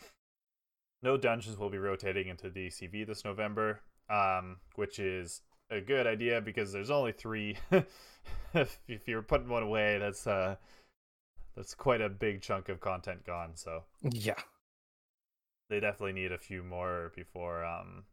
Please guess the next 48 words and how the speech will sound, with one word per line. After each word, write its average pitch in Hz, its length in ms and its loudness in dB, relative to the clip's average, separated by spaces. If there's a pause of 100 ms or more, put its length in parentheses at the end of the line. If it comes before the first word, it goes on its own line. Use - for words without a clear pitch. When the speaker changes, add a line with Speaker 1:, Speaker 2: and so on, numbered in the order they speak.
(960)
Speaker 2:
Before 117 220 4
they 110 100 6
can - 100 -6
start 110 240 6
cycling 101 440 2
things 98 240 -2
in 92 100 -4
and 90 100 -6
out. 95 160 -2
Speaker 1:
Yeah. 98 260 2
Speaker 2:
Yeah. 95 60 -4 (340)
Speaker 1:
Although 143 260 6
the, 151 560 8 (360)
I 123 120 6
say 175 220 6
that, 117 180 10
but 107 100 0
then, 107 300 -2 (140)
so 113 180 -4
we 107 100 -2
come 113 200 -2
to 107 120 -4
raids, 104 640 2 (800)
um, 98 720 4
moving 127 380 2
into 110 180 -6
the 104 80 -8
D 110 160 -2
C 104 200 -6
V, 104 420 -4 (440)
Leviathan, 107 580 4
Eater 104 200 -2
of 98 100 -4
Worlds, 98 320 -2
Spire 98 260 0
of 92 80 -6
Stars, 92 300 -4
Scourge 98 260 -4
of 92 60 -6
the 85 80 -12
Past, 87 460 -4
and 92 160 -12
Crown 90 180 -4
of 87 80 -12
Sorrows. 87 520 -4 (260)
Although 120 160 4
I 127 80 6
guess 135 280 4